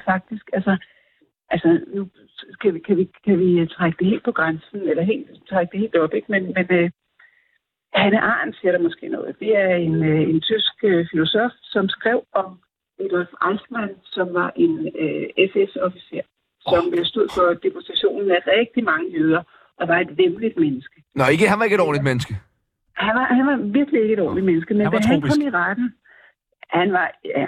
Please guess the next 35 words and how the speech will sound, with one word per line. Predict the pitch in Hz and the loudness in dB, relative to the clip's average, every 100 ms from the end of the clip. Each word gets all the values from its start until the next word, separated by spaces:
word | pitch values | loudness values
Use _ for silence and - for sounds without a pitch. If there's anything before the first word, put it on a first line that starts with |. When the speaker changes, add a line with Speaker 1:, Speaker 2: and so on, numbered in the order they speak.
| - | -2
Speaker 1:
han | - 175 190 | 0 2 2
var | 160 | 2
bare | 143 | -2
et | 143 | -2
dumt | 151 - | -4 -4
svin. | 175 165 - | -6 -6 -6
Speaker 3:
Nå. | 139 - - - | -8 -8 -8 0
Speaker 1:
Men, | 214 196 160 - - | 2 2 2 0 0
<laughs> | 185 - - - | 0 -2 -8 -2
men | 208 | 0
da | 196 | 2
han | 226 277 | 2 2
kom | 302 262 | 2 0
i | 233 | 0
retten, | 170 170 208 | -2 -2 -4
så | - 277 - | -2 -4 0
sagde | 262 320 | -2 0
han, | 233 156 151 _ _ - | -2 -4 -6 _ _ 0
"Jamen, | 208 214 214 | 2 2 2
jeg | 196 247 285 | 2 0 0
gjorde | 214 220 247 190 | -2 -4 -6 -4
bare, | 185 208 254 247 | -4 -4 -6 -8
hvad | 202 | -6
jeg, | 190 190 190 _ _ | -4 -4 -8 _ _
hvad | 196 | -6
jeg | 190 190 | -4 -6
skulle | - 226 233 294 302 | -8 -4 2 2 2
i | 240 - | -4 -2
forhold | 185 240 - - | 0 0 -4 -8
til | - | -10
det | 226 - | -6 0
job, | 415 - | 0 2
jeg | 247 | 0
havde, | 190 - | 2 0
i | - | 0